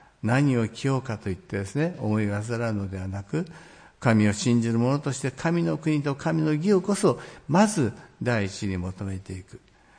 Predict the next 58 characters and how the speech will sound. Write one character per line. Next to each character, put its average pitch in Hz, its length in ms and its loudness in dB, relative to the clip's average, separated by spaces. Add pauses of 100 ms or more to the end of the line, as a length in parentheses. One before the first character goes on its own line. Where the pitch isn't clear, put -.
(140)
そ 143 200 2
の 127 140 6
時 120 160 0
に 139 100 4
は 117 140 2
神 123 320 2
は 131 260 0 (240)
私 104 380 -2
た 104 100 -4
ち 104 120 -6
に 98 120 -2
必 - 260 -8
要 156 140 2
な 160 140 2
も 175 140 2
の 220 180 4
を 135 240 0 (280)
必 104 160 0 (220)
ず 156 180 -2
与 135 300 -2
え 143 40 -4
て 143 140 -6
く 151 120 -4
だ 156 140 0
さ 190 180 -2
る 190 120 0
と 101 280 -2 (280)
約 90 200 -6
束 95 260 -10
し - 80 -16
て 95 100 -10
い 90 140 -10
ま 101 120 -8
す。 - 180 -12 (580)
そ - 180 4
の 113 120 4
こ 113 100 0
と 117 140 0
の 113 80 2
ゆ 143 160 2
え 214 60 6
に、 151 260 2 (320)
明 101 100 2
日 - 200 -4 (420)
を 165 140 4
も、 120 260 0
明 113 80 -4
日 - 140 -4
の 113 140 -2
こ 123 120 -6
と 92 180 -2
を 98 60 0
も 120 260 2 (260)
神 98 280 2
に 95 160 -2
委 98 80 -4
ね 165 300 0
て 175 280 -2